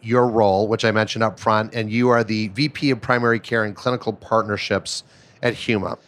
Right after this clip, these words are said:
So why don't we start with, how did you get into this thing called the healthcare space? And then we'll talk about the company, and then we'll talk about what a day in the life looks like for you.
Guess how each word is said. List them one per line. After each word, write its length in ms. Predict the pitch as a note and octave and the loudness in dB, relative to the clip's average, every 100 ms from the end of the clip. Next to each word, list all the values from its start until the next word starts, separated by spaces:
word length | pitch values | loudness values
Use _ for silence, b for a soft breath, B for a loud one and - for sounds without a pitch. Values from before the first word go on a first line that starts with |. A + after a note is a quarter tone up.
| b b | b b
So 560 | - D#3 C#3 B2+ B2 A#2 _ | -2 4 4 4 0 -4 _
why 120 | B2+ | 0
don't 80 | D3+ | 2
we 80 | D#3 | 2
start 320 | - C#3+ C3+ | 2 2 4
with, 180 | A#2 G#2+ | 2 -4
how 200 | - D3+ | -2 -2
did 160 | E3 | 0
you 80 | D3+ | -4
get 240 | A2+ B2 A#2+ | -4 -4 -2
into 400 | A#2+ A#2+ - A#2 | -4 -4 -2 0
this 240 | G#2+ - | 0 0
thing 260 | - G#2+ G#2 | -2 -2 0
called 360 | A2 G#2 G2+ | 2 4 2
the 80 | G#2 | 0
healthcare 500 | G#2+ G#2+ - G#2 G2 | 2 0 0 0 0
space? 640 | - - G2 F#2+ - - b b b b | 0 0 0 -2 -4 -8 b b b b
And 140 | B2 | -2
then 140 | B2 A#2+ | 0 2
we'll 80 | |
talk 280 | A#2 A#2 A#2 | 2 2 2
about 200 | A2 G#2+ | 0 -2
the 60 | F#2+ | -2
company, 320 | - G#2+ A2 | -2 -2 -2
and 60 | G#2 | 0
then 60 | |
we'll 80 | G#2 | -2
talk 240 | - A2 | 0 0
about 220 | G#2 G2+ F#2+ | 2 0 2
what 160 | G#2 | 0
a 20 | |
day 240 | F#2+ G#2+ G2+ | 0 0 0
in 80 | F#2+ | 0
the 80 | |
life 300 | F#2 F#2+ F#2 | 0 0 0
looks 180 | G2+ - | -4 -2
like 160 | F#2 E2 | -4 -4
for 120 | G#2 | -2
you. 140 | F2+ | -2